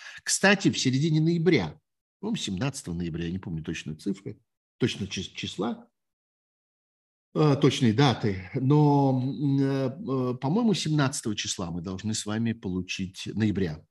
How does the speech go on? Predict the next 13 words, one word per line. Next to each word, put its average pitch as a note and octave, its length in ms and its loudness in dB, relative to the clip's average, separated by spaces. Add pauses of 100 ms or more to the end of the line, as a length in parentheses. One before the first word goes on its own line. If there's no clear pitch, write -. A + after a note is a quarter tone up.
(100)
должны G2 440 -4
получить, G#2+ 720 -4
э, F2+ 760 -6 (100)
первые A2 680 0
элементы F#2+ 500 -2
приговора. F#2 800 -4 (2000)
И C3+ 520 8
этот F#3+ 200 2
приговор, F3 380 6
среди C#3 260 2
прочего, E3 420 2
коснётся, B2 1200 0 (340)
э, G2+ 300 -2